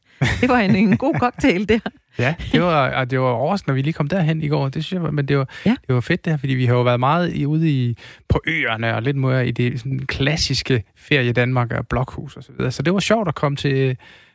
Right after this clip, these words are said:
Speaker 2: til Sydhavn i, i København.
Speaker 1: Ja, det var skønt. I dag, der skal vi til Fyns land, og, øh, vi skal ikke tale om, øh, brunsviger. Det kan jeg lige så godt sige, hvis der var nogen, der sad og,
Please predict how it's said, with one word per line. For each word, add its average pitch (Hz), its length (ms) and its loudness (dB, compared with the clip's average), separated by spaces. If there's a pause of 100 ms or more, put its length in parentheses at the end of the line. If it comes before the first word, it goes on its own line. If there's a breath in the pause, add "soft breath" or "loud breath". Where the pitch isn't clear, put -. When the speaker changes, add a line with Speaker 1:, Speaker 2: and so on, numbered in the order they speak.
(160 loud breath)
Speaker 2:
til 147 100 0
Sydhavn 165 360 2
i, 131 100 0
i 156 100 -4
København. 147 400 0 (180)
Speaker 1:
Ja, 226 140 2 (320)
det 220 100 0
var 233 60 2
skønt. 254 420 -2
I 247 60 -6
dag, 254 240 0
der 233 80 0
skal 226 220 -2
vi 214 80 2
til 202 200 0 (160)
Fyns 233 380 2
land, 254 240 -2 (520 loud breath)
og, 185 400 4
øh, 175 120 0
vi 202 60 2
skal - 200 -4
ikke 277 160 -4
tale 190 340 0
om, 180 180 2
øh, 175 120 2
brunsviger. 170 520 0 (140)
Det 208 100 0
kan 190 80 0
jeg 180 40 2
lige 175 100 0
så 175 100 -2
godt 160 140 -2
sige, 175 320 -4
hvis 170 140 -4
der 175 100 0
var 165 100 -2
nogen, 170 240 -2
der 175 80 0
sad 170 280 0
og, 147 220 2